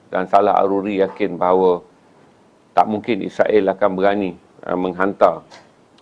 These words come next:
ah, tentera udara atau pasukan pengebom untuk mengebom kawasan mereka yang berada di Beirut Selatan, ah, maka akhirnya Israel membuat keputusan yang nekat, ah, kerana mereka yakin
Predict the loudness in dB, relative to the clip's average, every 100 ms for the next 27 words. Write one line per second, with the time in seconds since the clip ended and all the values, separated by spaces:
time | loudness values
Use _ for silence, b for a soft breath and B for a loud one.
0 | -10 -10 -6 -6 -2 -2 4 4 6 2
1 | 0 -4 -4 -6 -2 -2 -2 -6 -4 2
2 | 2 2 -20 _ -18 -8 -8 -6 -4 -4
3 | 2 2 2 -2 -2 0 0 0 -2 -6
4 | -2 -4 -2 -2 -2 -6 -4 -4 -4 -6
5 | -8 -8 0 0 -2 _ b b b b
6 | b -6 -2 2 2 2 2 0 0 -4
7 | -8 _ _ _ _ _ _ _ _ _
8 | -12 2 4 4 2 2 2 0 -2 -6
9 | -6 -2 0 0 -2 -4 0 0 0 -6
10 | _ _ -18 0 0 2 0 -2 0 2
11 | 2 0 -4 -4